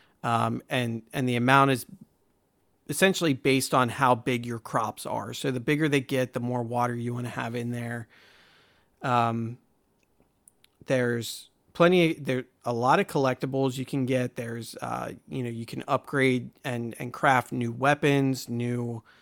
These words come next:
um, new clothing, hats and masks, all that have their own sort of different benefits.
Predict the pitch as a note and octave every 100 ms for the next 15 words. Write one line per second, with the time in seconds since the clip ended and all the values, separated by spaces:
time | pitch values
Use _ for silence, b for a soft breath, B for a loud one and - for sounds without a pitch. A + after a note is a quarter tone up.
0 | b b b b _ - A#2+ A2+ A2+ A2+
1 | A2+ - _ _ _ _ - C#3 B2+ -
2 | D3 C#3+ C#3 C#3 C3+ C3+ C3+ C3+ C3+ C#3
3 | - B2 A#2+ B2+ C3 C3 - - B2+ B2+
4 | B2+ C3 B2+ A#2+ B2 B2+ B2+ B2 - -
5 | C3 A#2+ A2 B2+ - B2 A2+ B2+ A#2+ B2+
6 | - C3 - - -